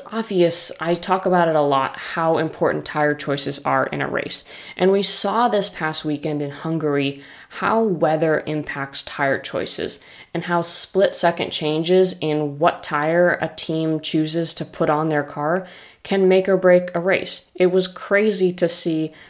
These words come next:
everybody but Lewis Hamilton funnel into the pits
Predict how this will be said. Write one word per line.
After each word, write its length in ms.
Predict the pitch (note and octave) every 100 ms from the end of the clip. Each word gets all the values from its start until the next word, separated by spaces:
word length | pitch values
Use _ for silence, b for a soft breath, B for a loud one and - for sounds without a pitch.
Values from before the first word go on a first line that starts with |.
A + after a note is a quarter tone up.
| B -
everybody 680 | F3 F#3 G3 F3+ F3+ F3 F3
but 400 | D#3 D#3+ - - -
Lewis 540 | D3+ D#3 E3 E3 D#3 -
Hamilton 440 | E3 E3 E3 D3
funnel 520 | D3 - E3 F3 E3+
into 200 | D#3+ -
the 100 | D3+
pits 720 | - - E3 D3+ - - -